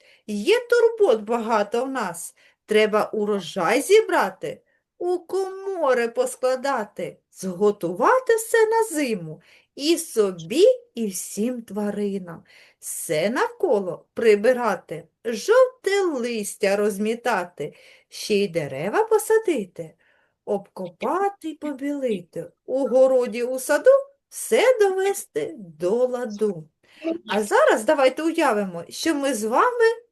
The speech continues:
пішли в-, збирати врожай. Для того, щоб його зібрати, нам потрібно відгадати загадки. Слухайте уважно і буду чекати на ваші відповіді.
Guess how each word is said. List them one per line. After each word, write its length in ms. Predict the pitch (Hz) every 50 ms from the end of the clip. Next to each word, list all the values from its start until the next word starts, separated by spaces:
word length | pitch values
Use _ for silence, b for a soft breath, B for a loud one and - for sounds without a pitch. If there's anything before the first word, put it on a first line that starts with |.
| _ _ -
пішли 460 | 240 240 233 - - 254 233 302 339
в-, 120 | 359 415
збирати 580 | 392 - 330 247 247 277 247 247 254 - - 311
врожай. 480 | 330 381 440 453 440 440 - 214 151 151 _ _ _ _ _ _ _ b b b b b
Для 140 | 403 480
того, 160 | 466 480 466 440
щоб 200 | 440 427 415 381
його 140 | 392 392
зібрати, 680 | 381 370 381 381 392 415 466 523 539 554 - 508 139 - 196
нам 440 | 220 247 262 302 339 339 320 311 294
потрібно 840 | - 269 269 277 269 - - 269 277 311 349 339 349 311 285 254
відгадати 800 | 233 214 254 262 254 233 254 254 247 202 226 226 220 220 254 262
загадки. 680 | 262 349 392 359 403 403 294 - - - _ - - - _ _ b b b b b
Слухайте 540 | b - - 262 277 269 269 240 247 247 220
уважно 640 | 202 202 208 190 170 160 170 180 - 247 349 427 440 _ -
і 120 | 269 269
буду 240 | 214 214 240 262 240
чекати 440 | - 226 233 226 269 370 415 427 415
на 100 | 359 294
ваші 320 | 294 302 302 - - 392
відповіді. 760 | 359 330 320 320 - - 294 269 294 285 233 277 285 277 277